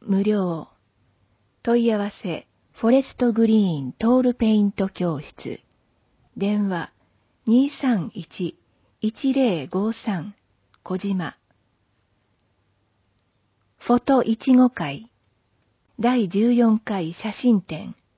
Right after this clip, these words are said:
季節の移ろい。日にち、二十一日水曜から二十五日日曜。時間、十時から十七時。初日は十二時から、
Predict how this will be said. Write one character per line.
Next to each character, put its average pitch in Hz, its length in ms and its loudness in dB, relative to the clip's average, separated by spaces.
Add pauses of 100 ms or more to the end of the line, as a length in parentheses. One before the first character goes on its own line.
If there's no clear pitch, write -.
(420)
季 294 280 0
節 190 160 -4
の 165 300 -2
移 208 260 -2
ろ 180 160 0
い。 139 220 -6 (1200)
日 226 220 0
に 247 140 4
ち、 - 420 -4 (460)
二 262 160 2
十 190 280 0
一 196 240 0
日 196 320 0
水 233 340 0
曜 214 180 2
か 165 160 -10
ら 151 240 -10 (120)
二 240 200 2
十 196 240 0
五 226 140 2
日 180 320 -2
日 185 380 -4
曜。 165 340 -4 (1000)
時 208 160 -4
間、 202 420 -2 (400)
十 262 240 2
時 208 120 -2
か 180 140 -8
ら 170 160 -8
十 214 240 0
七 208 300 0
時。 180 260 -16 (720)
初 - 180 -2
日 240 300 2
は 214 160 -2
十 208 240 2
二 226 160 6
時 170 100 -6
か 160 160 -10
ら、 - 180 -14